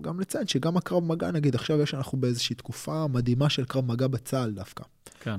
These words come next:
Speaker 1: בעשר שנים האחרונות. המון, המון מקרים שנפטרים בקרב מגע, המון סיטואציות שרואים חיילים, אה, אה, פועלים בצורה מאוד מדויקת,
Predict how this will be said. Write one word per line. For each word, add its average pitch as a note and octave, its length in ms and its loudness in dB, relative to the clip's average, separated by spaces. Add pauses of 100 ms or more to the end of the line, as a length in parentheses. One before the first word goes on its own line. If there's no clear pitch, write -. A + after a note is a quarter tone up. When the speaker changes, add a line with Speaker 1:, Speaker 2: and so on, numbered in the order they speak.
Speaker 1:
בעשר C3 260 0
שנים B2 300 -2
האחרונות. A2 480 -6
המון, C#3+ 280 -4
המון D#3 260 0
מקרים D#3 440 0
שנפטרים B2+ 640 -4
בקרב B2+ 320 -4
מגע, B2 280 -2
המון B2+ 220 -2
סיטואציות C3+ 640 -4
שרואים - 800 -4
חיילים, C#3 540 4
אה, B2 300 4 (640)
אה, G#2+ 300 -4 (280)
פועלים C#3 440 6
בצורה C#3 400 0
מאוד C#3 340 2
מדויקת, B2 680 2